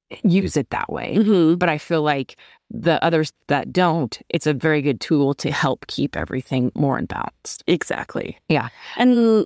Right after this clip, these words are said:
Speaker 2: like, for Autumn, and I have moved to the Magic tie down, right? So therefore, she's worked, like, she was totally one of those horses. Like, you could not ride her when I bought her without a tie down. Like,
Speaker 1: Yeah.
Speaker 2: could not do it.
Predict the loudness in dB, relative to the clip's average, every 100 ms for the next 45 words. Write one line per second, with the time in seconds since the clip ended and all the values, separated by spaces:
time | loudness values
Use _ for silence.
0 | 0 0 2 2 -2 0 2 2 2 0
1 | 0 2 2 0 0 0 2 0 2 0
2 | 0 0 2 2 2 0 0 2 0 -2
3 | -4 -2 0 2 2 2 -2 -2 0 2
4 | 2 2 2 2 -2 -12 -16 0 2 2
5 | 0 -2 -6 -2 2 2 2 0 2 2
6 | 2 2 2 2 0 0 -2 2 2 2
7 | 2 2 0 -2 0 2 2 2 2 0
8 | 0 0 0 -2 -4 -6 -6 -6 -8 _
9 | _ _ -4 -4 -2 -2 -2 -6 -14 -2
10 | 0 2 2 0 -2 -2 -10